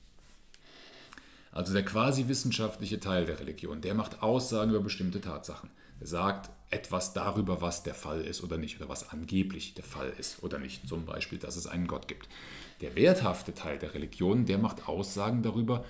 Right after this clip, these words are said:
was sein soll, also was wir tun sollen, welche Einstellung wir zum Universum haben sollen und so weiter und so fort. Und spätestens seit Hume wissen wir, dass man vom Sein nicht auf das Sollen schließen kann. Zu sagen, wie etwas ist,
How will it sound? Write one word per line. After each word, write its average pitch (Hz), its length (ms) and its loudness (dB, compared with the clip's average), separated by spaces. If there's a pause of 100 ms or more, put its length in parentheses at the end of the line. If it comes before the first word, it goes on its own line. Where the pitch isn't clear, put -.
(120)
was 87 380 0
sein 71 340 -2
soll, 95 420 4 (400)
also 117 240 -2
was - 240 4
wir - 240 -2
tun 156 320 8
sollen, - 380 0 (320)
welche - 380 0
Einstellung 92 640 6
wir 82 140 -2
zum 85 200 -2
Universum 80 640 -4
haben - 220 -8
sollen - 300 -8
und 82 180 -6
so 85 140 -6
weiter 80 280 -10
und 80 120 -10
so 95 100 -4
fort. - 320 -8 (400)
Und 85 120 -2
spätestens 101 520 2
seit 80 260 0
Hume 123 320 8
wissen 120 280 4
wir, 123 140 4
dass 98 200 2
man 95 120 2
vom 90 200 0
Sein 85 440 4
nicht 82 220 -2
auf 82 140 -6
das - 200 0
Sollen 92 360 6
schließen - 480 -2
kann. 73 220 -6 (280)
Zu 90 140 -4
sagen, 90 440 2
wie 98 200 2
etwas - 340 -6
ist, - 380 8